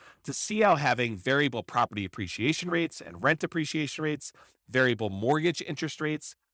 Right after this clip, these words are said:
variable inflation rate, variable stock market rates of return, how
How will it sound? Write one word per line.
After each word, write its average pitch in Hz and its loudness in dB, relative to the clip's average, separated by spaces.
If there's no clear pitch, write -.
variable 117 2
inflation 160 -4
rate, 165 -6
variable 131 4
stock 147 6
market 151 -2
rates 147 -2
of 131 -6
return, 127 -2
how 123 4